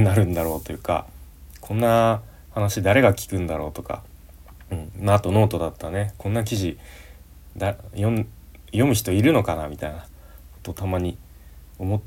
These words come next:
たりしますが、まあ、実はどっかにその発信を聞いたり見たりして、ちょっとこう興味を持ってくれる人がいる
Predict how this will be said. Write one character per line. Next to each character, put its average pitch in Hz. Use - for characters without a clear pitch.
た 98
り 101
し 104
ま 135
す -
が、 170
ま 165
あ、 -
実 135
は 117
ど 156
っ -
か -
に 95
そ -
の 95
発 101
信 95
を 87
聞 -
い 95
た 98
り 87
見 101
た 95
り 82
し -
て、 -
ち -
ょ -
っ -
と -
こ 87
う 80
興 117
味 87
を 82
持 90
っ -
て -
く -
れ 82
る 80
人 82
が 78
い 98
る 110